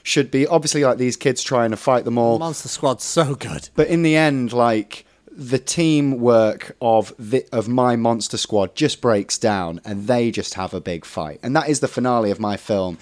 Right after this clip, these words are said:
Speaker 1: is just watching Pinhead and Freddy Krueger and Michael Myers and Jason Voorhees just kick the shit out of each other.
Speaker 2: Well, that's the best thing about Freddy versus Jason. You know what I mean,
Speaker 1: Mm-hmm.
Speaker 2: you've gotta,
Speaker 1: Yeah,
Speaker 2: you,
Speaker 1: totally.
Speaker 2: you, you've gotta fucking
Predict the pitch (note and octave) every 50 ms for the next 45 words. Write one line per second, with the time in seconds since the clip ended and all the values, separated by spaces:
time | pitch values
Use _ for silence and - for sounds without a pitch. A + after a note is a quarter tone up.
0 | - - - G#2+ G#2+ - B2 - - A#2 A2 G#2+ - - G#2 G2+ - - C3 C3
1 | C3 B2+ A#2+ A2+ A#2 A#2 A2+ A2+ A2 - - - - - - - G2+ - - C3
2 | A#2 A#2 A2+ - - A#2+ A2 G#2 G2+ F#2+ G2 G2 F#2+ F#2 - - - - - G2+
3 | G#2 A2+ A#2 A#2 A2+ - - A2 G#2 G2+ G2 G2 G2 F#2+ F#2+ F#2+ - - - -
4 | - G2+ G2+ G2 A#2+ A#2 A2+ A2 - A2+ G#2+ F#2+ G#2+ G#2+ G#2 G2+ F#2 F#2+ F#2 F2+
5 | F2 E2+ F2 - - - - _ _ - A2+ G#2 - - - - A#2 - G#2 F#2
6 | - - - - A2 F#2 - - F2+ D#2+ - E2 F2 E2+ - - - B2+ - -
7 | E3 E3+ E3+ D#3+ G3+ A3 A3+ G#3 - - - G3+ D3+ - F3+ D3+ D3+ - - -
8 | - - D3+ C#3 C3 B2+ C3 B2 B2 B2 A#2+ A#2 A#2 - - D3+ D#3 D#3+ D#3+ C3+
9 | C3 B2 A#2+ A2 - - G2+ - - B2+ A2 G#2 G2+ - - A2 G#2 G2 F#2+ A2
10 | A#2+ B2+ C3 C#3 D3+ D#3 D#3 D3 C#3+ - F#3+ F#3 F3 D3+ C#3 C3+ C3 B2+ A#2+ A2+
11 | - - C3 C3 E3+ E3 F#3+ F#3+ F3 - G3 F3+ F3 D#3 - - G#3 G3+ G3 F#3+
12 | F3+ E3 C#3 A#2+ - - - F3 F3 D3+ - - D3 D3 C#3 C3 B2 A#2+ A#2+ A#2+
13 | A2+